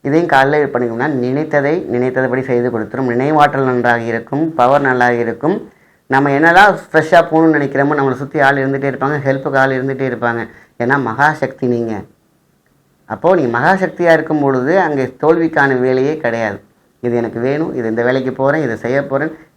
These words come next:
நினைச்சதை நினைச்ச மாதிரி செஞ்சு கொடுக்கக்கூடிய ஆற்றல் பிரெயினுக்கு கிடைக்க ஆரம்பிச்சிரும். இந்த கடந்து உள்ளிருக்கும் சக்தி, அந்த கடவுள் சக்தி கடந்து கொண்டிருக்கும் பொழுது நம்ம அது கூடவே நடந்துக்கிட்டே இருக்கணும். அதுதான் நடக்கும். அதான் சக்தி. நிழல் மாதிரி நமக்குள்ள ஒரு சக்தி இருந்துக்கிட்டே இருக்கும்.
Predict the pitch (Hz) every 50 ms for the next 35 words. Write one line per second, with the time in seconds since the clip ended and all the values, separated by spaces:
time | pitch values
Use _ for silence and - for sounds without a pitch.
0 | - 120 123 135 151 151 160 156 147 143 127 123 127 139 135 - 139 135 131 131
1 | 131 123 131 127 131 131 131 131 120 131 120 131 123 117 120 127 127 - 151 156
2 | 135 117 120 120 123 127 120 - - 107 113 113 113 110 113 110 104 101 101 101
3 | - - 98 98 - _ _ _ _ _ _ _ _ - - 123 123 - 135 143
4 | 156 170 180 175 170 156 151 156 165 156 160 151 139 - 143 131 135 - 151 147
5 | 139 127 123 - 127 127 131 147 160 165 156 - 139 123 - - - 165 160 160
6 | 131 127 127 143 160 160 156 151 143 143 135 123 - 131 131 127 123 127 127 131
7 | 160 196 220 - - - _ _ _ _ - 127 123 127 123 113 113 - 139 135
8 | 131 139 139 139 123 120 127 131 123 117 135 131 123 - 107 104 101 - _ _
9 | _ _ _ _ _ _ _ _ _ _ _ _ - 113 117 120 127 147 147 123
10 | 120 113 - - - 110 120 143 143 - 123 - - 120 113 117 123 127 131 131
11 | 131 135 156 180 170 151 135 135 - 131 123 117 - 120 117 - - 135 120 123
12 | 127 123 123 127 127 120 113 107 - 113 107 104 104 104